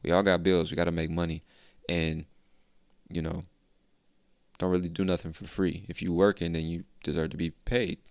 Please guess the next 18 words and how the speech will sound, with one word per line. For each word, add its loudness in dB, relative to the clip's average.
in -8
most -6
cases, -4
right? -6
So -2
I 6
understand 4
why 6
these 2
people -2
sell 4
these 0
courses 2
at -4
the -6
end. -2
I 0
understand -2